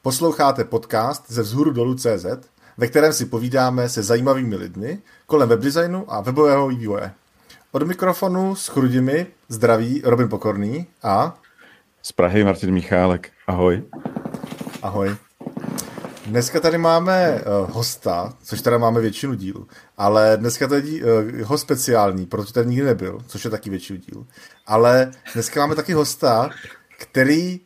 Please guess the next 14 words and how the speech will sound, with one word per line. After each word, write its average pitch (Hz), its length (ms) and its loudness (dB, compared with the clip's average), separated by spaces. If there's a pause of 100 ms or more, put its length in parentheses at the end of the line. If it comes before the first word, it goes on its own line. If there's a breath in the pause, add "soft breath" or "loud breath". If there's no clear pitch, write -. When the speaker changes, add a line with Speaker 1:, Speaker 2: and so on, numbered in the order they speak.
Speaker 1:
teď 151 180 -2
vlastně 147 260 -4
nikde 170 320 -2
není. 110 420 -2 (500 loud breath)
A 98 80 -8
to 127 120 0
je 147 60 6
zajímavý, 147 380 2
protože 131 400 -2
on 147 80 2
celou 147 180 2
dobu 143 180 0
někde 147 240 2
byl. 113 300 2